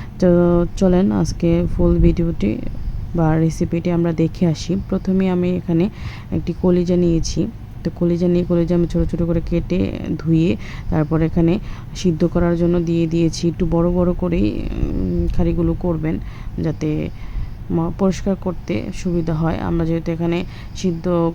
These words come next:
করে নিচ্ছি, দেখতেই পাচ্ছেন সামান্য একটু লবণ দিয়ে আমি সিদ্ধ করেছি। লবণটা দিলে ভালো হয়,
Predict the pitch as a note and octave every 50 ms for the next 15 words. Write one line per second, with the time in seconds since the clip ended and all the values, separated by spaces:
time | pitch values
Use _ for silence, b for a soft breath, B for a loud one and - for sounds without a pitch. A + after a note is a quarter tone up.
0 | - - F#3+ F#3 F3+ F3 F3+ F3 E3 - - E3+ D#3+ E3 D#3+ - - - F3+ -
1 | E3+ E3 E3+ D#3+ - F#3 F3+ E3+ F3+ F3 E3 E3 E3+ F3 E3+ F#3 F3 E3+ E3 D#3
2 | D#3+ E3+ E3+ E3+ E3 F#3 F#3 F3 E3+ E3+ E3 - F3+ D#3+ D#3 D#3+ D#3 - D#3 D#3
3 | D#3+ D3+ - - D#3+ F#3 A3 A3+ G#3 F#3+ E3 E3 F3 E3 F3 E3 E3 F3 F3 F3+
4 | E3+ E3 D#3+ D#3 E3 E3+ F3 E3+ E3 E3+